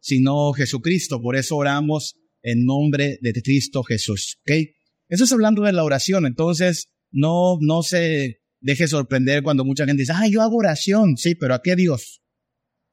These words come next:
¿Y por qué medio? Porque es al único Dios verdadero, el Dios de las Escrituras, y el único medio Jesucristo. No María, no los santos, no el Papa, no Buda, no Alá, solo Jesucristo.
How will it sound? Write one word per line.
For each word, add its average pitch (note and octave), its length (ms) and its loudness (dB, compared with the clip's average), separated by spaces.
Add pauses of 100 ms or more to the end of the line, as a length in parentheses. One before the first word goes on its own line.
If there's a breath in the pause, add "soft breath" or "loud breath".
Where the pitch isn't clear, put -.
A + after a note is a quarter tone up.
¿Y C3+ 240 4
por B2 220 -2
qué D#3+ 120 -2
medio? C#3 460 0 (960)
Porque D3 320 -2
es F#3 160 -4
al C#3 180 -2
único G3 360 0
Dios F3+ 260 0
verdadero, F3 720 0
el A#2+ 220 -2
Dios E3 400 0
de E3 100 0
las C#3+ 160 -2
Escrituras, C3 640 -2 (200)
y C#3 200 2
el C#3 180 -2
único G#3 420 2
medio F3+ 460 4
Jesucristo. D#3 760 -2 (160)
No A#2+ 280 2
María, G#3 600 4
no C#3+ 160 0
los F#3+ 160 -2
santos, F#3+ 420 0
no D#3 140 2
el E3 100 -2
Papa, F#3 540 -2 (100)
no C3+ 220 0
Buda, F#3 420 0
no D3+ 200 0
Alá, E3+ 440 0
solo F#3+ 480 0
Jesucristo. E3 720 -2